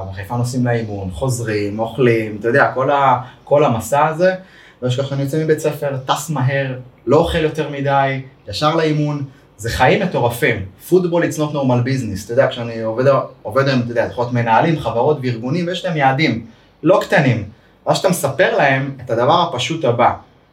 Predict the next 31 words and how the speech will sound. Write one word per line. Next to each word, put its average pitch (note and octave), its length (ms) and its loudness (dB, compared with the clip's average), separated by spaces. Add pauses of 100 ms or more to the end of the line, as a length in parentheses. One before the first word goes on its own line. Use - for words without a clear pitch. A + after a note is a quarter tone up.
(120)
כשאתם D3+ 420 4
מפסידים G3 360 0
בביזנס, G#3 760 -2 (300)
אתם E3 120 0
מקבלים F#3 300 2
בראש F3+ 240 2
כנראה D3 200 -4
מהבוס B2+ 320 2
שלכם, D#3+ 320 -4
אתם - 560 -6
כנראה C#3 140 6
מקבלים D3+ 340 2
מהראש C#3 380 2
מה-, A#2 420 -2 (100)
כאילו, F#3+ 220 0
מהעמיתים B2 500 0
שלכם, G#3 380 0 (240)
אף F3+ 160 0
אחד G3 160 -2
לא D#3+ 60 6
יודע C3+ 220 4
מזה A#2+ 220 0
חוץ C#3+ 280 -6
מזה. F#2 240 -4 (640)
כשאנחנו C#3 480 0
מפסידים, F#3+ 480 0 (340)
ארבעים C3+ 300 2
כלי E3 100 -2
תקשורת C3 400 -2
מסקרים A#2 420 -4
אותך, G#2 200 -2